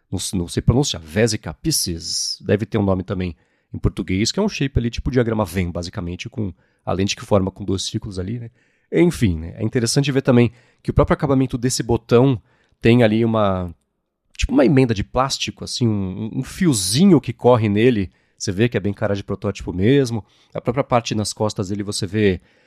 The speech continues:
o acabamento meio acompanhando a curvatura do iPhone, o que seria ali o encaixe do módulo das câmeras e o próprio furo ali do que seria a micro, é, mi-, o time of flight lá, o sensor, et cetera, são só furos, né?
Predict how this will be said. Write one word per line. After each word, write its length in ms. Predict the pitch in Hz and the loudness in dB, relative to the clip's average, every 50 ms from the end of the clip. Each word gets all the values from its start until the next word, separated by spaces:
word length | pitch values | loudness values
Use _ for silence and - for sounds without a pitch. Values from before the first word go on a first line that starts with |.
| _ _ - | _ _ -2
o 80 | 101 | 0
acabamento 580 | 101 - - 117 98 104 95 104 107 107 - 113 | 0 0 0 0 0 2 2 2 0 0 -2 -2
meio 600 | 98 104 104 104 104 98 92 90 90 95 98 - _ _ _ _ _ _ _ | 0 0 0 0 0 0 0 0 -2 -4 -6 -8 _ _ _ _ _ _ _
acompanhando 840 | - 117 - - 135 131 - 139 131 127 131 156 190 214 226 208 202 | -8 -2 2 2 2 4 4 4 6 8 8 8 8 8 6 4 2
a 40 | 185 | 0
curvatura 580 | 190 - 147 131 143 123 - - 139 143 139 | -2 -4 -4 -2 -4 -4 -2 -2 -2 0 0
do 140 | 123 120 117 | 0 0 -2
iPhone, 600 | 107 - - - 135 143 160 156 151 143 135 127 | -2 -2 -2 0 2 2 4 4 4 4 4 2
o 20 | |
que 100 | 123 - | 0 -2
seria 420 | 123 - - 120 101 113 131 131 117 | -4 -4 -2 -2 -2 -2 0 0 0
ali 300 | 110 117 135 139 131 131 | 0 0 0 0 0 0
o 80 | 123 | -2
encaixe 500 | 117 117 - - 123 123 131 123 - - | -4 -4 -4 -2 -2 0 0 0 -2 -4
do 80 | 110 110 | -6 -4
módulo 420 | 101 104 117 127 127 120 123 117 107 | -2 0 0 0 0 0 -2 -2 -2
das 180 | 110 107 - | -4 -4 -4
câmeras 880 | - - - 131 147 156 160 156 151 151 143 143 143 143 135 - - - _ _ _ _ _ _ _ - | -6 -8 -4 -2 0 0 0 0 0 -2 -2 -4 -4 -4 -4 -6 -6 -8 _ _ _ _ _ _ _ -2
e 100 | 98 101 | 0 0
o 40 | 98 92 - | 0 0 2
próprio 300 | - 117 123 - 139 117 | 2 2 2 2 0 -2
furo 260 | - - 123 123 113 | -2 -2 0 2 2
ali 220 | 107 101 113 113 | 2 2 0 -2
do 100 | 101 101 | -4 -6
que 80 | 98 - | -8 -8
seria 200 | - 117 104 104 | -8 -6 -4 -4
a 20 | |
micro, 240 | 104 101 - - 98 - - | -4 -6 -6 -10 -18 -18 -16
é, 60 | 107 | -12
mi-, 160 | 107 117 - - - | -10 -10 -10 -10 -12
o 320 | - 104 101 92 87 87 87 _ - | -10 -10 -10 -10 -10 -14 -18 _ 0
time 220 | - 113 107 104 | 0 2 2 2
of 80 | - - | 0 0
flight 420 | - 127 135 139 120 110 - - | 2 2 4 4 2 2 0 -2
lá, 440 | 101 95 107 131 135 131 127 117 110 | 0 2 2 2 2 2 2 2 2
o 160 | 104 98 98 | 0 -2 -4
sensor, 340 | - - 104 95 - 117 98 | -6 -6 -6 -6 -4 -4 -6
et 100 | 95 - | -6 -6
cetera, 280 | - 120 110 - 107 | -6 -6 -6 -6 -8
são 120 | - - 107 101 | -10 -10 -10 -8
só 200 | - 120 110 - - | -6 -8 -8 -8 -10
furos, 480 | - - - 131 165 208 156 117 95 | -18 -2 2 4 4 4 4 2 0
né? 160 | 92 95 101 | -2 -6 -8